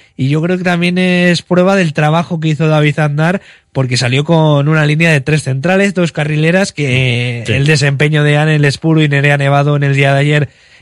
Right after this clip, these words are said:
Speaker 1: en el plano atacante, pues fue muy limitado por el hecho de que el Athletic no tuvo la pelota. Hablábamos en el minuto veinte, creo que era, teníamos posesión de diecisiete por ciento.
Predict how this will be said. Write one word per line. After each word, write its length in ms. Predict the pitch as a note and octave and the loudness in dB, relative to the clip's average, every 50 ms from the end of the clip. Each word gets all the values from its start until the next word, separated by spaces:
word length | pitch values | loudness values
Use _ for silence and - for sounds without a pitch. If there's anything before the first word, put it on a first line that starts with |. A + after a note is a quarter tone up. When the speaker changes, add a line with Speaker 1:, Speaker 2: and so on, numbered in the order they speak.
| _ | _
Speaker 1:
en 400 | - C3+ C#3 D3 D3 C#3+ C#3+ C#3+ | -4 0 0 2 2 2 0 0
el 320 | C#3+ C#3+ C#3 C#3 C#3 C#3 C3 | 0 2 2 2 2 0 0
plano 420 | - D3 D3 D3+ D3 D3+ D3 D3 | 0 -2 -2 0 0 0 0 2
atacante, 500 | D3 D3 D3+ D3 C3+ C3+ C#3 C#3+ D3 E3 | 2 2 0 0 0 0 -2 -2 0 -2
pues 220 | D3+ C#3+ C3+ A#2+ - | 0 -2 -2 -4 -4
fue 960 | - C3+ C3+ C3+ C3+ C3+ C3+ C3+ C3 B2+ B2 A#2+ A2+ A2+ A2 A2 A2 G#2 - - B2+ C3 - - - C3 C3 C3 C3 C#3+ | -4 -4 -2 -2 0 0 0 0 0 -2 -2 -2 -4 -6 -6 -8 -10 -14 -16 -18 -20 -20 -20 -20 -20 -20 -18 -18 -16 -14
muy 240 | D3+ D#3 F3 F#3 F#3 | -8 -4 0 2 2
limitado 560 | G3 G3 F#3+ F#3+ F#3 D#3+ F#3 F3 F3+ G3 A3+ | 4 2 2 2 0 0 0 0 2 0 0
por 160 | G#3 G3 F#3+ E3+ | 0 -2 -2 -2
el 100 | D3+ D#3 | 0 0
hecho 220 | E3 D#3 - F#3+ | -2 -2 -2 -2
de 120 | F3+ F3 | -2 -2
que 300 | D3 D#3 D3+ D#3 D#3 D3+ | 0 0 0 0 2 0
el 80 | C#3+ C3+ | 0 0
Athletic 360 | C3 B2+ C3+ D#3 D3+ E3 D#3+ | 0 0 0 0 2 2 2
no 120 | E3 F3+ D3+ | 2 0 0
tuvo 160 | D3 C3+ A#2+ | 0 0 0
la 140 | A2+ A2 A2 | -2 -2 -2
pelota. 360 | B2 D3+ F#3 D#3+ - B2 A2+ - - - _ _ | -2 0 0 0 -2 -4 -6 -8 -14 -20 _ _
Hablábamos 560 | - C#3 C3+ C#3+ E3 G3 G#3+ A3 G#3+ G#3+ G3+ G#3+ | -4 -2 0 0 2 2 2 2 0 -2 -4 -4
en 80 | G3+ | -4
el 120 | G3 F#3+ F#3 | -4 -2 -2
minuto 440 | F#3 F#3 F#3+ G3+ F3+ - F#3+ F#3+ | -2 -2 -2 -2 -2 -2 -4 -2
veinte, 420 | F#3+ G#3 G#3 G#3 G3+ F3+ - F#3+ F3+ | 0 0 0 -2 -2 -2 -2 -2 0
creo 260 | - F3 F3 E3+ D#3+ | 0 0 0 0 0
que 180 | D#3 D#3+ E3 F3+ | 0 -2 0 0
era, 260 | F#3 F#3+ F#3+ G3+ - _ _ _ _ _ _ _ | 0 0 0 -2 -4 _ _ _ _ _ _ _
teníamos 680 | - C3 D3+ F#3 G3+ - - G3+ G3 G3+ G#3 F#3+ - | -4 -2 0 0 0 -2 -2 0 2 2 2 2 0
posesión 600 | - F3+ E3+ - - D#3+ D3+ - F#3 F#3+ G#3 G#3 | 0 -2 0 0 0 0 -2 0 0 -2 0 0
de 140 | F#3+ F3 D#3 | 0 0 0
diecisiete 720 | C3+ D3 D3+ D3+ C#3+ - D3+ C3+ - F3+ F#3 G3 G#3+ G3 | 2 2 0 0 0 0 -2 -2 0 0 0 2 0 0
por 200 | D3+ C#3+ B2 A2+ | 0 -2 -4 -4
ciento. 540 | - - D#3 D#3+ D#3 C3 G#2 G#2+ F#2+ A2 | -4 -4 -2 -2 -2 -4 -6 -8 -12 -14